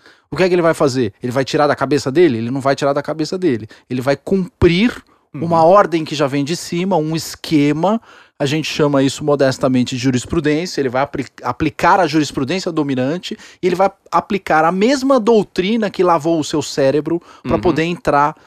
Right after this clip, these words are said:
Speaker 1: no poder público. E a partir disso, da ponta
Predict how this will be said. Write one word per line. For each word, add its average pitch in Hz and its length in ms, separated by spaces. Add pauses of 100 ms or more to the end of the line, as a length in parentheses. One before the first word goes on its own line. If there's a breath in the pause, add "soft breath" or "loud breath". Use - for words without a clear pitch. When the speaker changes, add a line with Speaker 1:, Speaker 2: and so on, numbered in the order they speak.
(120 soft breath)
Speaker 1:
no 160 100
poder 165 280
público. 113 540 (300 soft breath)
E 165 60
a 180 60
partir 196 320
disso, 180 540 (340 soft breath)
da 165 240 (240)
ponta 254 680